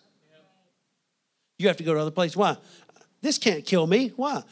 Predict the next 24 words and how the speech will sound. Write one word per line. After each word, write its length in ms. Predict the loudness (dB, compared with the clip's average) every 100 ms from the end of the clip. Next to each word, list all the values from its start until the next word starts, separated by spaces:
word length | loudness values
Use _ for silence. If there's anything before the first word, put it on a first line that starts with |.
| -6
"The 120 | 2 4
Lord's 240 | 6 6
already 200 | 4 4
spoken 340 | 2 0 0
to 60 | -2
me 160 | -2 0
that 160 | -2
I 80 | -2
got 160 | 0 0
other 180 | -2
things 260 | -4 -4 -4
to 100 | -4
do." 180 | -2 -4 -6 _ -20 -20 -4
How 160 | 2 4
many 280 | 4 4 4
of 160 | 4
you 120 | 2 0
have 260 | 0 0
things 280 | 0 0 0
in 120 | -2
your 140 | -2 0
heart 240 | 0 -2
to 100 | -4
do 340 | 0 0 0